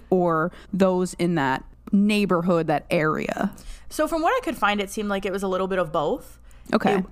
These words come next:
Speaker 2: it was mostly the L G B T community, but I
Speaker 1: Mm-hmm.
Speaker 2: think people in Greenwich Village were also very fed up with the constant police raids and police presence and the brutality. So, um, yeah, they were, they were over it.
Speaker 1: So the police essentially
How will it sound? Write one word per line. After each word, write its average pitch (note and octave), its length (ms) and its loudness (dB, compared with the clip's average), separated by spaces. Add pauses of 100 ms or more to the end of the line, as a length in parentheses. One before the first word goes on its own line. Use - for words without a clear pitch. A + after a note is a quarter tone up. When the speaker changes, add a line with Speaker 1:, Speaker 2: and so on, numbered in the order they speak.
(100)
Speaker 2:
it A3 120 4
was G#3+ 220 2 (140)
mostly B3 560 2
the B3+ 140 0
L B3 120 2
G B3+ 120 -2
B B3+ 140 -2
T C4 160 -4
community, C4 480 0
but G#3 160 0
I G#3 140 4
Speaker 1:
Mm-hmm. A3 120 4
Speaker 2:
think G#3 240 2
people G3+ 460 -4
in F#3+ 420 -2 (480)
Greenwich G3+ 320 -2
Village F3+ 420 -2
were F3+ 140 -2
also E3+ 300 -2
very E3 260 -2
fed D#3+ 300 0
up D#3 180 -4
with E3 140 -4
the - 80 -4
constant - 640 -6
police C#4+ 340 -2
raids A#3+ 300 2
and F3 100 -2
police F3+ 300 -6
presence F#3+ 480 -2
and E3 120 -4
the D#3+ 40 -6
brutality. A3+ 720 0 (380)
So, E3 360 0
um, D#3+ 400 -2 (160)
yeah, G#3 360 -2
they D#3+ 120 -2
were, F3 280 -2
they E3+ 120 -2
were E3+ 140 0
over D#3+ 220 -2
it. - 160 -8 (300)
Speaker 1:
So C4+ 200 4
the B3+ 120 2
police C4 760 0 (100)
essentially G3+ 1080 2